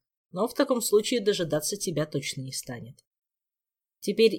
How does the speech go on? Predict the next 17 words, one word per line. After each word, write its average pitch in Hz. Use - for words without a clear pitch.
изложите 202
мне 185
обе 156
версии 151
предыстории 156
этого 156
безобразного 151
скандала». 139
«С -
которой 415
начать?» 247
с 147
готовностью 180
встрепенулась 143
Хатанг. -
«Всё -
равно». 131